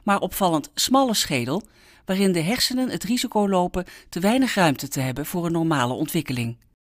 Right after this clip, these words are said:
Bij kinderen onder de zes maanden oud wordt in zo'n geval de naad geopend door middel van een kijkoperatie.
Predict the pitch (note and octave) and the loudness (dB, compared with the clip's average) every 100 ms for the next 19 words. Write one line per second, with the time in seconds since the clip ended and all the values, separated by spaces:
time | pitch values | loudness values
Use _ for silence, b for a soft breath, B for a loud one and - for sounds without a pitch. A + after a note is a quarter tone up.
0 | _ _ _ _ _ _ _ A3 A3 C4+ | _ _ _ _ _ _ _ -2 2 4
1 | C4+ B3+ A#3+ A3 C4 A#3+ G#3 F#3+ G#3 G#3+ | 4 4 0 2 4 4 2 2 2 0
2 | F#3 E3+ D3 - A#2+ D#3 - B B - | 0 0 0 0 0 0 -8 B B -4
3 | A3 A3 G#3 A3+ G#3+ G#3 F3+ E3 D#3 E3 | -2 0 2 2 2 -2 0 0 0 2
4 | G3+ F#3+ - - D#3+ E3+ F3 E3+ B B | 0 0 -4 -2 -2 0 -2 -2 B B
5 | - G3+ D#3+ D#3+ F3+ F#3 - G#3 - B2+ | 0 2 2 0 -2 -2 0 -2 -2 -4
6 | A#2+ B2 B2 A#2 - A#2+ | -4 -4 -4 -4 -4 -6